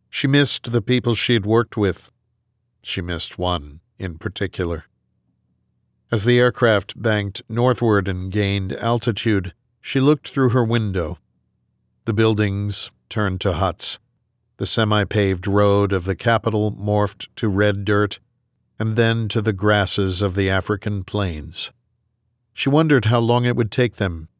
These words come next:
to find the man she had killed. Had she not been a trained intelligence officer, she might not have taken note of the green Jeep and faded purple van that stood out in contrast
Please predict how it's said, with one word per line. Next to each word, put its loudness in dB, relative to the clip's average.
to -4
find 0
the -2
man -2
she -4
had -6
killed. -4
Had 0
she 4
not 2
been -2
a -6
trained 0
intelligence 0
officer, 0
she -2
might 0
not 0
have -2
taken -2
note -2
of -8
the 0
green -2
Jeep -2
and -2
faded 0
purple 0
van 0
that -6
stood 0
out 2
in -6
contrast -2